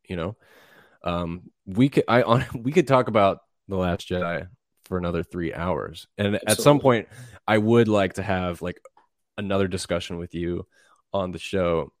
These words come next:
Speaker 1: just talking about that movie. 'Cause at some
Speaker 2: Absolutely.
Speaker 1: point, I'm gonna do a, I think it was last year, last December,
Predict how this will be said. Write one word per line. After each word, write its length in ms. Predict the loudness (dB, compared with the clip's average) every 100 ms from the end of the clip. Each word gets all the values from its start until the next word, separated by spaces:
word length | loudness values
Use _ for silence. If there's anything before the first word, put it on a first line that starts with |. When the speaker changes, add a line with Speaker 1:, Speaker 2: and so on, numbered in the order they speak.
| -8
Speaker 1:
just 160 | -8 0
talking 320 | 0 0 0
about 200 | 0 2
that 160 | 2 0
movie. 340 | -2 -2 -4 -8 _ _
'Cause 140 | -2 -2
at 80 |
some 140 | 0 0
Speaker 2:
Absolutely. 160 | 0 0
Speaker 1:
point, 220 | 0 -2 _ -4
I'm 180 | -2
gonna 180 | 0 0
do 480 | -2 -2 0 0 -4 _ _ _ _ _ _ -6
a, 440 | -2 0 0 -4 -6 _ _ _ _ _ _ _ _ _ _ _ _ -10
I 80 | -4
think 200 | 0 2
it 40 |
was 160 | 2 2
last 500 | 4 6 4 -2 -4
year, 500 | 0 2 2 -2 -8 _
last 500 | -4 0 0 -2 -8
December, 680 | -10 -6 -2 0 2 0 -2